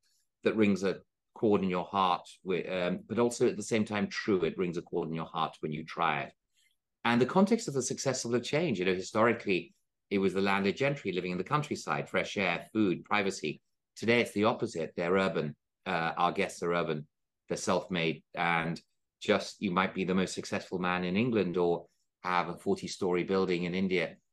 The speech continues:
but can you walk barefoot for a week or have that salad that was plucked from the garden that morning or watch the stars through one of the largest telescopes wherever we operate and have someone like Buzz Aldrin, the second man on the moon,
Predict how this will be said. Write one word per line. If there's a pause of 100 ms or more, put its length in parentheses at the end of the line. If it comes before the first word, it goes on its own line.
(180)
but
can
you (180)
walk
barefoot
for
a
week
or
have
that
salad
that
was
plucked
from
the
garden
that
morning (500)
or
watch
the
stars
through
one
of
the (380)
largest
telescopes
wherever
we
operate
and
have
someone
like
Buzz
Aldrin,
the
second
man
on
the
moon,